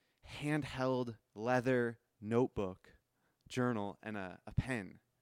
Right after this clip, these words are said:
And I <laughs> hand it to her, and she starts laughing, and she's like, "Sure." And so she wrote her name,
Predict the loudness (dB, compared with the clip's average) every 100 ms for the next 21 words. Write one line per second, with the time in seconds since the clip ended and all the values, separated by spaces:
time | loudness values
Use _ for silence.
0 | _ _ _ _ _ _ -6 -4 -4 -4
1 | -4 -4 -6 -6 -8 -8 -10 -8 -4 -4
2 | -4 -4 -4 -6 -12 -10 -10 -10 -2 -2
3 | -2 -8 -20 -20 -20 -20 -20 -14 -8 -4
4 | -4 -2 -2 0 0 -2 -2 -4 -8